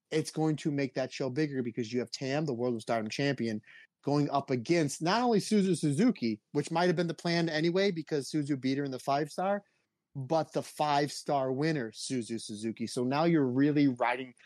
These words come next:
that Suzu Suzuki wave. So that's why, uh, I think that's why they did it. Again, I know there's, there are some people out there that are upset that Suzu's not going to be main eventing Sumo Hall, but I think that's the reason why is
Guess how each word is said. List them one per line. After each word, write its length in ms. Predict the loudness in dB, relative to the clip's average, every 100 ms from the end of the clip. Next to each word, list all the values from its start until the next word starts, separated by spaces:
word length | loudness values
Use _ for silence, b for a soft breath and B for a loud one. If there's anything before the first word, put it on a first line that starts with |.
| B -6
that 140 | -6
Suzu 480 | -6 0 2 2 0
Suzuki 580 | 0 -2 2 2 2 2
wave. 440 | 4 2 0 -6 _ _ -8
So 160 | -2
that's 300 | 0 0 -2
why, 340 | -4 -4 -4 -8 -10
uh, 260 | -8 -8 -8
I 140 | -10
think 180 | -10 -6
that's 240 | -6 -6 -4
why 220 | -4 -4
they 120 | -6
did 200 | -4 -2
it. 120 | -2 -4
Again, 360 | -2 0 0
I 100 | -2
know 140 | -2 0
there's, 400 | 0 -2 -4 -8
there 280 | 0 2 4
are 60 | 2
some 180 | 0 0
people 280 | 2 4
out 120 | 2 2
there 120 | 0
that 140 | 2
are 80 | 0
upset 400 | 0 0 0 0 b b _ -2
that 160 | -2
Suzu's 440 | 0 0 0 -2 0
not 300 | 2 0 0
going 200 | -2 0
to 100 | 0
be 140 | 0
main 220 | 2 2
eventing 480 | 0 0 -2 -2 -4
Sumo 380 | -2 2 2 2
Hall, 280 | 2 2 2
but 100 | 0
I 140 | -2 -2
think 140 | -2
that's 220 | -2 -4 -2
the 120 | -2
reason 320 | 0 0 -2
why 300 | 0 0 0
is 260 | 0 -2